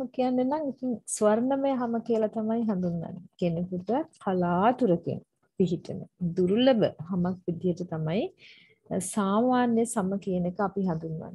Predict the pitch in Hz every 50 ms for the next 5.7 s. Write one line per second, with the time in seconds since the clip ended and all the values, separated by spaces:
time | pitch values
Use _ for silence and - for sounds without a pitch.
0 | 180 - _ - 180 180 175 170 170 175 175 180 180 185 196 185 170 180 180 170
1 | 180 180 - - - 156 165 165 175 190 220 233 233 208 185 170 170 220 370 466
2 | - - - - _ _ - 170 - 208 208 190 170 160 185 185 185 190 208 233
3 | 285 285 269 262 262 262 247 208 185 196 196 - - _ - 202 196 190 196 196
4 | 196 - - 175 165 180 175 175 170 - 190 185 180 - - 190 180 175 175 175
5 | 190 226 - - 180 151 151 - - - 131 165 - -